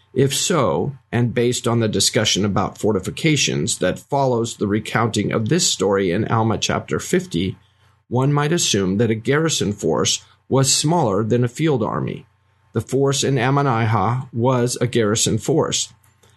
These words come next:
There is little information on the Nephite levy slash draft system other than that previously discussed. It is probable that most, if not all, of this army was locally levied, and then,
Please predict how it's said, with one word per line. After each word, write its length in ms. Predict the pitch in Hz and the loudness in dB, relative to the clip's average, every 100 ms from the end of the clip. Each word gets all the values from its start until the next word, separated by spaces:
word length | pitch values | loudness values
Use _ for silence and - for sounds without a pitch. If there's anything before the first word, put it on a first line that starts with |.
| _ 135 | _ 0
There 120 | 147 | 0
is 160 | 127 | 2
little 240 | 156 185 208 | 0 0 2
information 640 | 160 151 147 98 98 98 | 0 0 2 2 2 2
on 120 | 110 | 2
the 80 | 117 | 4
Nephite 460 | 117 131 135 135 139 | 4 2 2 0 2
levy 440 | 113 92 107 123 - | 0 2 0 -2 -6
slash 480 | - 113 110 107 - | -2 0 2 0 -2
draft 440 | 107 123 139 139 | 0 0 0 -2
system 560 | - - - 67 69 - - _ - | -2 0 -2 -2 -4 -6 -18 _ -4
other 240 | 175 180 | 0 0
than 460 | 117 90 90 113 117 | 0 -2 0 -2 0
that 320 | 127 120 - | 0 0 -2
previously 520 | 135 123 117 - 107 | 0 2 2 2 0
discussed. 760 | 110 113 - 165 101 - - - _ _ _ - | 2 0 2 2 0 -2 -6 -12 _ _ _ -2
It 100 | 151 | 0
is 140 | 143 | 0
probable 720 | - - 170 165 120 73 - - | -4 -2 0 0 0 -2 -4 -2
that 220 | 123 - | -2 2
most, 540 | 131 131 67 101 - - | 2 2 0 -2 -4 -2
if 220 | 143 143 | -2 0
not 280 | 151 147 - | 0 0 -2
all, 400 | 123 107 73 - | 0 0 0 -2
of 160 | 127 104 | -2 0
this 220 | 143 - | 0 0
army 320 | 110 104 110 | 0 2 2
was 260 | 110 120 110 | 2 2 2
locally 480 | 127 123 131 120 120 | 2 2 0 0 2
levied, 480 | 131 123 95 90 - - _ - | 0 0 -2 -4 -12 -20 _ -2
and 240 | 131 131 | 0 2
then, 500 | 151 131 113 147 | 2 0 0 -2